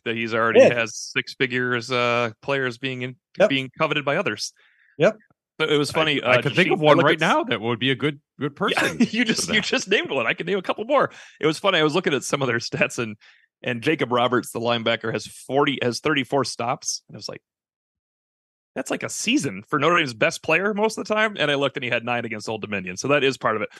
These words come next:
Speaker 1: But <laughs> I was, so I tried to look up Jahe-, Jasheem Davis. I was like, "Let's see game by game." I was like, "Oh, seven pressures against Old Dominion. Oh, eight against Florida State." <laughs> So
Speaker 2: And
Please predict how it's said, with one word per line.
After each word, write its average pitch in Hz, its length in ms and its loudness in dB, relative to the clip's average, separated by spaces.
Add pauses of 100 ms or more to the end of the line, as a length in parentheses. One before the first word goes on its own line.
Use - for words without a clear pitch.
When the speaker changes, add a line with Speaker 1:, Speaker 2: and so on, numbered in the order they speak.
(280)
Speaker 1:
But 160 220 4 (360)
<laughs> 180 180 4
I - 60 4
was, 175 140 2
so 196 80 0
I 170 80 4
tried 220 220 2
to 220 60 0
look 190 200 0
up 175 140 0
Jahe-, 170 380 -6
Jasheem 147 380 -4
Davis. 151 460 0
I 123 40 -6
was 120 60 -6
like, 139 140 -2
"Let's 320 160 -8
see 226 180 -10
game 147 320 -2
by 123 160 -2
game." 110 220 -6
I - 40 -12
was 107 80 -10
like, 104 120 -6
"Oh, 147 320 0 (720)
seven 156 380 2
pressures 151 400 0
against 143 220 -4
Old 139 180 0
Dominion. 120 480 -4 (100)
Oh, - 240 2 (500)
eight 160 400 0
against 139 400 -4
Florida 143 320 0
State." - 540 -4
<laughs> - 300 0
So - 360 2
Speaker 2:
And 165 120 4